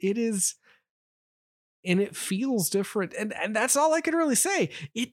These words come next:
it, it is one of those things where if you had slapped a different name on this game, people, I think, would still talk about it. But it got overshadowed by everything that came after it in a way that is not necessarily fair. Uh, but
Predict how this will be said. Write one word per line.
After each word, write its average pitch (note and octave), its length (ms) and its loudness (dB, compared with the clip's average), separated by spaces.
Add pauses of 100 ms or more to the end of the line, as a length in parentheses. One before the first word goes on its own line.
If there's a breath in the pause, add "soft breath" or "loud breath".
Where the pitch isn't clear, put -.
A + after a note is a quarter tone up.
it, B3 300 0
it A#3+ 120 0
is G#3+ 200 2
one A3 160 2
of B3+ 60 0
those B3+ 180 2
things A3 280 0
where E3+ 120 4
if D3+ 120 -4
you G#3 120 2
had C#3+ 360 -4
slapped F3 400 2
a D3 40 2
different D#3 320 0
name D#3 180 2
on F3 140 2
this E3+ 160 0
game, F#3 380 0 (1160)
people, F3+ 300 2
I D#3+ 80 6
think, D3+ 180 0
would D3+ 80 2
still C#3 180 2
talk A#2+ 280 0
about F#2 220 -6
it. - 60 -18 (960)
But D#3+ 160 2
it D3+ 60 0
got D3+ 240 2
overshadowed D#3+ 720 4
by C3+ 140 2
everything D3+ 480 2
that C3+ 100 0
came C3+ 240 2
after A#2+ 380 -2
it A2 140 -4 (120)
in C#3 100 0
a B2+ 80 2
way B2 240 2
that G#2+ 240 -2 (1040)
is D#3 200 4
not G3 200 2
necessarily D3 540 4
fair. - 360 -6 (340)
Uh, G#2 260 -4 (220)
but A#2 220 -4